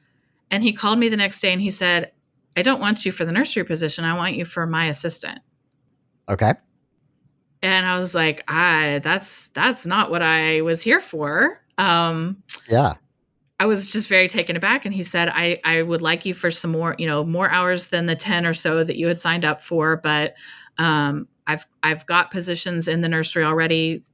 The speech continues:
Speaker 1: you know, reserved for your kids. You'd still get the discount. You'd be here every day with them. We'd do flexible hours so that you could, you know, take 'em home."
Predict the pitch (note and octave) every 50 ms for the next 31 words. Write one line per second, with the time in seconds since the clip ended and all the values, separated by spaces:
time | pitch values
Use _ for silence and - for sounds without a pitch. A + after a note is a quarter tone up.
0 | _ - F3 E3 D#3+ D3+ D3 D3 E3+ E3+ E3+ E3+ F3 E3+ F#3 G3 G3 - - A3
1 | G#3+ A3 A3 A3 - G3 F3 E3+ E3+ F3 F3 F3 - - - - - - - -
2 | _ - F3 E3+ E3+ - F#3 F3+ F#3 G3+ G3+ G#3 G#3 F#3 G3 F#3 F3 - - -
3 | G#3 F3 F3 - - D#3 D#3+ - F3+ F3 F3 - F3+ F3+ F3+ E3+ - D3+ D#3+ F3
4 | F3+ F#3 F#3 F#3 F#3+ F#3 F3+ F3 E3 E3+ - F3 E3+ E3 E3 E3 E3 E3 E3 _
5 | _ - _ _ - E3+ E3+ E3+ F3 E3 E3 - E3+ E3 - - G3 G3 F#3+ -
6 | D#3+ F3 F3+ F3 F3+ F3 - - F3+ E3 E3 D3+ D#3+ E3 - F3 E3+ - _ _
7 | - F3 D#3 B2 C#3 - - E3 E3 G3 F3+ F3 F3+ E3 E3 E3 E3 E3 E3+ F#3+